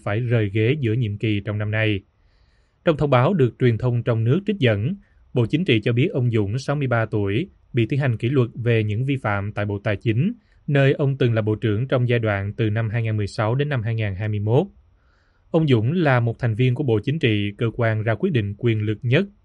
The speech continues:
ở Việt Nam. Ông bị Ủy ban Kiểm tra Trung ương đề nghị kỷ luật hôm mười lăm tháng sáu sau một kỳ họp kéo dài hai ngày ở Hà Nội, nhằm thi hành những chỉ đạo về phòng chống tham nhũng và tiêu cực.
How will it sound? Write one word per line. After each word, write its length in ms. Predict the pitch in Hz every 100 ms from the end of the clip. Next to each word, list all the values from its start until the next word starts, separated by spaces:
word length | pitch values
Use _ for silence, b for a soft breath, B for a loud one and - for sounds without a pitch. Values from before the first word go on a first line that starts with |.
| _
ở 240 | 117 101
Việt 180 | 113 135
Nam. 360 | 120 120 120 101 _ _ _ _
Ông 160 | 175 160
bị 100 | 131
Ủy 140 | 123
ban 180 | 156 139
Kiểm 180 | 120 127
tra 120 | 135
Trung 180 | 127 139
ương 260 | 135 131
đề 160 | 123 120
nghị 200 | 113 107
kỷ 140 | 117
luật 180 | 131 120
hôm 200 | - 131
mười 100 | 120
lăm 140 | 110 110
tháng 140 | 120
sáu 360 | 127 120 113 143
sau 260 | 196 - 123
một 200 | 117 98
kỳ 120 | 117
họp 200 | 104 107
kéo 120 | -
dài 260 | 143 139 113
hai 220 | 98 143
ngày 180 | 135 110
ở 80 | 110
Hà 140 | 120
Nội, 360 | 107 104 104 113 b b b -
nhằm 280 | 131 127
thi 160 | 117 147
hành 140 | 135
những 180 | 113 110
chỉ 120 | 131
đạo 280 | 127 113 104
về 180 | 104 113
phòng 280 | 98 120 101
chống 220 | 113 139
tham 180 | 151 127
nhũng 280 | 110 98 139
và 220 | 135 101
tiêu 200 | - 107
cực. 240 | 113 110